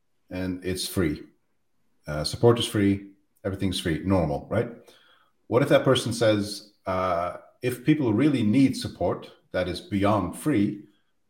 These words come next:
I'm happy for them to contact me and we'll set up whatever we need to set up"? Does it then become commercial? I don't think so. The plugin stays the same.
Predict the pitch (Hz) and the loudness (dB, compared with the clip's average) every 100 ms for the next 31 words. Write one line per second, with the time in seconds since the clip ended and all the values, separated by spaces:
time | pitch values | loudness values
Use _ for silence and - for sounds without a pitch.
0 | - 101 - 156 139 98 98 98 113 101 | -4 -4 0 2 2 2 -2 -4 -4 -2
1 | 98 98 101 127 120 110 92 98 95 110 | -2 -4 -4 -2 0 -2 -2 -2 -4 -4
2 | - 107 101 98 98 - 101 95 98 - | -8 -4 -2 0 -2 0 0 0 -2 -6
3 | 98 92 90 87 87 87 82 - 117 - | -2 -2 0 -2 -4 -6 -8 -6 -4 -6
4 | - _ _ _ _ _ _ - 98 104 | -12 _ _ _ _ _ _ -10 -8 -2
5 | 110 110 98 104 95 - 101 - - - | -2 0 0 0 -2 0 2 2 0 -8
6 | - _ - 80 143 135 - - - 123 | -16 _ -12 -6 -4 -4 -4 -6 -4 -2
7 | 110 87 - 82 85 113 - | -2 -4 -4 -6 -4 -6 -6